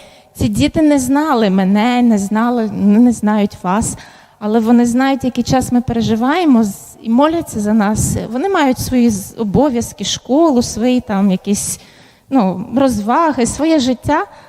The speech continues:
але знайшли час, знайшли бажання для того, щоби, ну, пригадати, що вони є з нами, що вони єднаються з нами. І це краса насправді церкви. І це, ну, я в цьому бачу оцю Божу любов,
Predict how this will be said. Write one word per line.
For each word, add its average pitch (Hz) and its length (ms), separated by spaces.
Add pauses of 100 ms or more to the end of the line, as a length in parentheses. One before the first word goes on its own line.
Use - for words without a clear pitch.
(160)
але 240 220
знайшли 277 480
час, 294 460
знайшли 262 360
бажання 262 480
для 240 160
того, 254 320
щоби, 233 680
ну, 233 140
пригадати, 269 640
що 262 220
вони 247 220
є 269 120
з 220 160
нами, 190 360
що - 220
вони 240 180
єднаються 214 580
з 180 100
нами. 180 260 (420)
І 226 60
це 294 200
краса 285 420
насправді 247 540
церкви. 190 680 (520)
І 220 60
це, 285 400 (120)
ну, 214 180
я 262 160
в 480 120
цьому 254 380
бачу 226 460
оцю 233 320
Божу 208 440
любов, 180 440